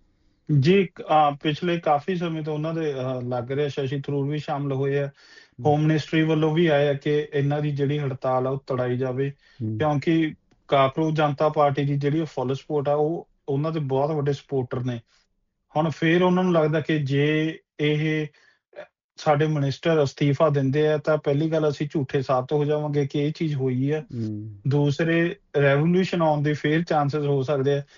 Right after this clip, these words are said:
Speaker 1: ਕਿ ਆਮ ਆਦਮੀ ਪਾਰਟੀ ਵਾਂਗੂ ਫੇਰ ਨਾ ਸਾਡਾ ਤਖਤਾ ਪਲਟ ਜਾਵੇ।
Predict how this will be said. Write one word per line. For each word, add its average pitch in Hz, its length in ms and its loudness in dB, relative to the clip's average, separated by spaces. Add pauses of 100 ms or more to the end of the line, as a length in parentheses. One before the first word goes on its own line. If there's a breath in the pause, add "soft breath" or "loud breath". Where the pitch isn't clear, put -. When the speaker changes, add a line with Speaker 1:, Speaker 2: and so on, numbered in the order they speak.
(160 soft breath)
Speaker 1:
ਕਿ 156 120 2
ਆਮ 143 220 4
ਆਦਮੀ 147 220 2
ਪਾਰਟੀ 147 420 2
ਵਾਂਗੂ 143 280 2
ਫੇਰ 160 280 2
ਨਾ 180 120 0
ਸਾਡਾ 131 280 0
ਤਖਤਾ 127 340 -2
ਪਲਟ 120 300 -4
ਜਾਵੇ। 113 280 -4